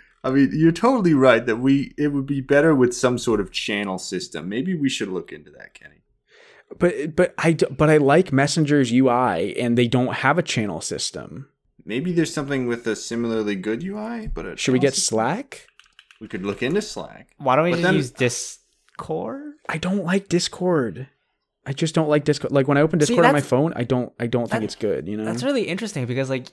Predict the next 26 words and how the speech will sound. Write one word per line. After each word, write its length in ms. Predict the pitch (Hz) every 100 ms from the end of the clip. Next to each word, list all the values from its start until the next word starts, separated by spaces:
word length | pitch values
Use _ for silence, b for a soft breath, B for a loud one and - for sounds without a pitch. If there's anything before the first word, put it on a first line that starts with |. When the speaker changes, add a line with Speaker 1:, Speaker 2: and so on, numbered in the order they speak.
| -
Speaker 3:
it 140 | 143
seems 160 | 220 240
like 120 | 185
you 100 | 135
guys 240 | 147 147 131
use 260 | 135 135
Messenger 440 | 127 127 - 131 131
a 100 | 107
lot, 520 | 87 107 123 190 - _ _ _ _ _
but 280 | - 123 107
Speaker 1:
We 60 | 95
do. 200 | 85 - _ _ _
Speaker 3:
you 120 | 143
guys 140 | 226 254
are 80 |
the 180 | 214 170 -
only 300 | 160 185 165
people 260 | 165 147
I 80 | 139
know 120 | 131 127
<laughs> 40 |
that 140 | 165
use 180 | 127 123
Messenger 440 | 120 120 135 113 101
this 180 | 98 107
much. 360 | 92 - -